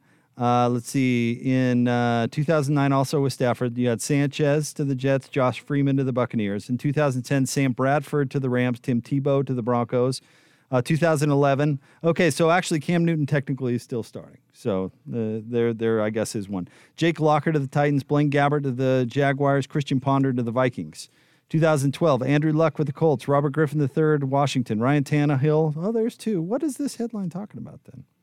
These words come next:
Anyway, Ryan Tannehill to the Dolphins, Brandon Weeden to the Browns, two thousand thirteen, E J Manuel to the Bills, two thousand fourteen, Blake Bortles to the Jags, Johnny Manziel to the Browns, Teddy Bridgewater to the Vikings.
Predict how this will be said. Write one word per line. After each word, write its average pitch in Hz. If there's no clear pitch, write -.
Anyway, 127
Ryan 160
Tannehill 165
to 151
the 139
Dolphins, 143
Brandon 147
Weeden 143
to 139
the 123
Browns, 123
two 170
thousand 151
thirteen, 156
E 160
J 151
Manuel 143
to 135
the 123
Bills, 127
two 143
thousand 139
fourteen, 147
Blake 180
Bortles 135
to 123
the 107
Jags, 110
Johnny 208
Manziel 135
to 113
the 107
Browns, 120
Teddy 170
Bridgewater 131
to 117
the 107
Vikings. 113